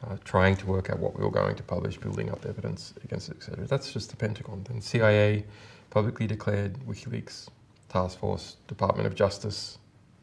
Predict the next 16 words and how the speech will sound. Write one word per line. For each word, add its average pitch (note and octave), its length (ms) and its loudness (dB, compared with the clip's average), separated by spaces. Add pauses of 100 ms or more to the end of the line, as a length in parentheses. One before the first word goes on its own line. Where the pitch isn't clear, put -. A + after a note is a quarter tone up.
(140)
uh, - 180 -4
task - 320 -2
force - 500 -6
operating - 340 0
the - 60 -2
National A#2+ 320 4
Security A2 320 -2
Division, G#2+ 400 -2
the G2+ 80 -4
Criminal A#2+ 260 0
Division, G#2+ 400 -2 (420)
State G2+ 220 -2
Department, G2+ 460 -4
et - 100 -10
cetera. - 260 -10 (760)
Um, G2+ 320 -8